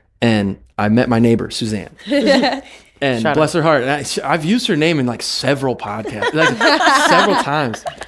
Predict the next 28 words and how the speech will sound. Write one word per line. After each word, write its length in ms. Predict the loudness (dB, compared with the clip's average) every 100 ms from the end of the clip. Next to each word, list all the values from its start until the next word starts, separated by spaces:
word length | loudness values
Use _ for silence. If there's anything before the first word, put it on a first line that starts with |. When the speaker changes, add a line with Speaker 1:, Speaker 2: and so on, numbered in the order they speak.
| -20 -20 _ -20 _ -16 -4
Speaker 1:
I 140 | 0
went 160 | 2 2
and 80 | 2
did 100 | 2
a 60 |
week, 400 | 4 2 2 0
like, 320 | -2 -2 -4 -20 -20 -20 _ 0
guest 280 | 2 2
mentoring 360 | 0 0 0 -2
at 80 | 0
Berkeley, 500 | 0 0 -2 -6 -10 _ _
and 340 | 0 0 -2 -4
all 160 | -2 0
the 80 | 0
questions 360 | -2 -2 -4
were 60 | -6
like, 140 | -6
"Well, 100 | -2
who 120 | 2
do 60 | 2
you 60 | 2
write 200 | 0 -2
for? 120 | -4
What's 120 | -4
your 80 | -2
process?" 340 | 0 0 -2
And 180 | -4 -6
I 140 | -8